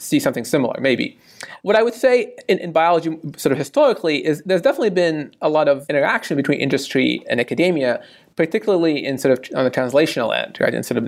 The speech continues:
biomedicine, uh, because pharmaceuticals obviously have been very much interested in, in, in developing, needless to say, drugs. And, and, and so, and so far as that sort of intersects with research,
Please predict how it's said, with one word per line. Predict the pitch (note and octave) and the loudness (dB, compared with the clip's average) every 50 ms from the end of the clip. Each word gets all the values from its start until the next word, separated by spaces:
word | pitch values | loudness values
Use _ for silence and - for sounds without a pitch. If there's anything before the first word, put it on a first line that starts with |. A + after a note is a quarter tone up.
| A#2+ B2 | -4 -2
biomedicine, | B2+ A#2+ A#2 A#2 C#3 D3+ C#3+ B2+ - - - - _ _ - - - - - _ | 0 0 0 0 -2 -2 -4 -4 -8 -12 -14 -14 _ _ -20 -20 -20 -20 -10 _
uh, | B2+ B2 A#2+ A#2+ | -2 -2 0 0
because | - C3 D3 C3 | 0 -2 -2 -2
pharmaceuticals | - C#3+ B2+ C3 - - D#3 - - C#3+ C3 B2 | -2 -4 -4 -2 0 0 0 0 0 -2 0 2
obviously | B2+ C3 C3 C3 B2+ - - B2+ B2 A#2+ A#2 - - _ - _ _ _ _ - | 2 2 2 0 -4 -2 0 0 0 0 0 -2 -8 _ -20 _ _ _ _ -4
have | C#3+ C#3 | -4 -4
been | B2+ B2+ A#2+ | -4 -2 -2
very | B2+ B2 | -2 0
much | B2 B2 - | 0 -2 -2
interested | - G3+ G3 F#3 D#3+ C#3+ - - C#3 | 0 2 2 2 2 0 0 -2 -2
in, | C#3 C3+ - | -2 -2 0
in, | - B2+ B2+ B2 - | -2 -2 -2 0 0
in | - B2+ | 0 0
developing, | A#2 A2+ - A2 G#2+ A#2+ G2 - - _ | 2 2 2 2 2 0 -6 -10 -12 _
needless | - - - A#2+ A#2 A#2+ | -8 -2 0 0 0 0
to | - D3+ | -2 -4
say, | C#3+ - A3 G#3 E3 | 0 0 0 0 0
drugs. | - E3 G#3+ G3+ F3+ G3+ - - - - - - - - _ | 2 2 2 2 2 -2 -4 -10 -18 -20 -20 -20 -20 -6 _
And, | - C#3 - | -2 0 0
and, | - D3 C#3+ - | 0 -2 -2 -2
and | D#3 C#3+ C#3 | -4 -4 0
so, | - F#3 | 2 0
and | - D#3 D3 | 0 0 -2
so | - F#3 F3+ F3 | 0 0 0 2
far | F3 - D#3+ D#3 | 2 2 2 4
as | D3+ C#3 C#3 C3+ C3+ - - - - - _ _ | 4 4 2 0 -2 -10 -20 -20 -20 -20 _ _
that | - E3+ C#3 D#3 D3 D3 | -4 -2 0 0 2 2
sort | - - | 0 0
of | - | 0
intersects | D#3 D3 C#3 C3+ - G#3 F#3+ - - - | 0 0 0 2 2 0 0 0 -2 -6
with | D3 C#3 C3 | -4 -2 0
research, | D3+ A3 A#3+ A#3+ - F3 D#3 C#3+ C#3+ - | 0 0 0 0 2 2 2 2 0 -2